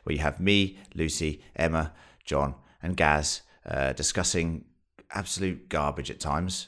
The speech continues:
as well, like The Worst of Netflix. We don't know how the fuck have you not seen that series. That's brilliant. Check that out. That's a lockdown series. So if you're in lockdown, you need something to listen to, check that one out. Fan Critical.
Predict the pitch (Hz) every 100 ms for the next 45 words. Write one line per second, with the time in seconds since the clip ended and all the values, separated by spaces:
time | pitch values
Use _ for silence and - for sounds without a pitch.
0 | - - 90 82 73 62 71 78 76 76
1 | 80 - 87 - - - - _ _ _
2 | 76 73 78 80 82 78 85 - 82 80
3 | - 80 80 - 85 85 80 67 - 82
4 | 87 90 - - - 76 - 92 - -
5 | - - 82 - - 85 85 - 87 92
6 | 92 - - 71 73 85 82 85 - 82
7 | 82 - - - - - 80 82 - 65
8 | 73 80 - 78 87 85 - - - 98
9 | 101 113 101 - - 107 104 - - -
10 | 69